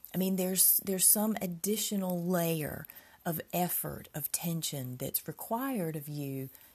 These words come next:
to go further into how you're gonna get this all back into balance. You're forced in some way to realize your predicament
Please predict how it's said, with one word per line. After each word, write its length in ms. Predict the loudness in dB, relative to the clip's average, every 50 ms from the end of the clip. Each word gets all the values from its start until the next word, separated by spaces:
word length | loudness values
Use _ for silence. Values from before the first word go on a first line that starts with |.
| _ _
to 100 | 2 2
go 260 | 4 2 2 2 2
further 680 | 2 2 2 4 4 6 6 6 4 2 2 0 0
into 760 | -2 -2 -2 -2 -2 0 0 0 0 0 -2 -4 -4 -4 -6 -8 _ _
how 300 | _ -6 -2 -2 0 0
you're 200 | -2 -2 -4 -4
gonna 200 | -4 -4 -6 -4
get 220 | -6 -6 -6 -6 -4
this 200 | 0 0 2 0
all 160 | 0 -4 -6
back 300 | -8 -10 -12 -14 -12 -12
into 140 | -10 -8 -6
balance. 540 | -6 -6 -6 -8 -10 -12 -4 -2 -2 -2 -2 -4 -14 -20 -20 -20 -20 -6 -2
You're 120 | 0 0
forced 580 | 0 0 0 0 0 0 0 2 2 0 0 0
in 160 | -2 2 6
some 360 | 6 6 6 4 2 2 2
way 260 | 2 0 -2 -2 -4 -4
to 120 | -4 -6
realize 640 | -6 -2 0 2 2 2 2 0 -2 -2 -2 0 -2 -2
your 100 | -4 -6
predicament 680 | -6 -8 -4 -4 -4 -4 -4 -6 -6 -6 -4 -6 -6